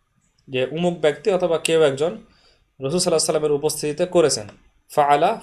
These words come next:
ফুলালুন আও আহাদুন, যে কেউ একজন, উমুক ব্যক্তি অথবা কেউ একজন করেছেন, বি হাদ-, বি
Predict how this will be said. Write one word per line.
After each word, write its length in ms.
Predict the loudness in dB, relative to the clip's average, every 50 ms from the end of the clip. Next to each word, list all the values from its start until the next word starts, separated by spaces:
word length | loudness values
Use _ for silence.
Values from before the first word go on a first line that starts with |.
| -6
ফুলালুন 480 | -4 -2 0 0 0 0 -2 -6 -8 -4
আও 180 | -2 0 0 0
আহাদুন, 360 | 0 -2 -2 -6 -6 -8 -8
যে 100 | -8 -10
কেউ 180 | -6 -4 -2 -2
একজন, 340 | 0 -2 -2 -4 -6 -6 -6 -14 _ _ _ _ _ _ _ _ _ _ _
উমুক 240 | -8 -6 -4 -6 -2
ব্যক্তি 320 | -2 -2 -2 -2 -2 -6
অথবা 200 | -4 -4 -4 -6
কেউ 180 | -4 -2 -2 0
একজন 260 | 0 -2 -4 -6 -4
করেছেন, 340 | -2 -2 0 0 -2 -4 -6 -10 -16 _ _ _ _ _ _ _ _ _ _ _ _ -6
বি 140 | -4 -2
হাদ-, 340 | -2 0 2 2 2 0 -4 -8
বি 180 | -4 -2 0